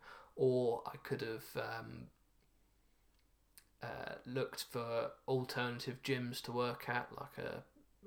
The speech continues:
a personal trainer studio to bring my clients with me. Um, but to be honest, I was getting to the point where I was going, "I'm not sure I want to do this anymore." And I just started, uh, fitness writing.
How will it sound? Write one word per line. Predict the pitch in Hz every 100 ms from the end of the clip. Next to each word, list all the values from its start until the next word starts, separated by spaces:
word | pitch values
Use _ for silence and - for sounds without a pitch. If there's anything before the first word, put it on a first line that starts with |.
| 139
a | -
personal | 131 120 117
trainer | 120 113
studio | - 135 127 123 123
to | 120 -
bring | 123
my | 120
clients | - 135 131 127
with | 131 -
me. | 131 131 - - - - -
Um, | 123 123 123 -
but | 147 143
to | -
be | 156
honest, | 160 143 135 123
I |
was | 131 127
getting | - 151 135
to |
the | 131
point | 131 143
where | 123
I |
was | 120
going, | - 120 117 120 - - - - - _ _ - - -
"I'm | 131 143
not | 123 -
sure | - 120
I | 117
want | 113 110
to | 120
do | 143 135
this | 120 -
anymore." | 110 104 - - - _
And | 135
I | 139
just | 156 -
started, | 143 131 - 123
uh, | 117 113 117
fitness | - 165 -
writing. | 123 120 117 135 139